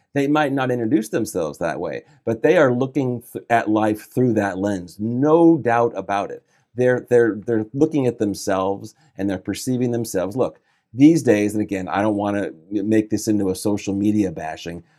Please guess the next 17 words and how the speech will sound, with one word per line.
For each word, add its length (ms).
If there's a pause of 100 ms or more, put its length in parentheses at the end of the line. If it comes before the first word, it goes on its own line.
(120)
but 260
everyone's 560 (260)
you 100
know, 60
highlight 500
reel 540
is 220
out 260
there 180
for 120
everybody 440
to 80
see, 300 (380)
right? 280 (360)
I 40
mean, 120
everybody's, 560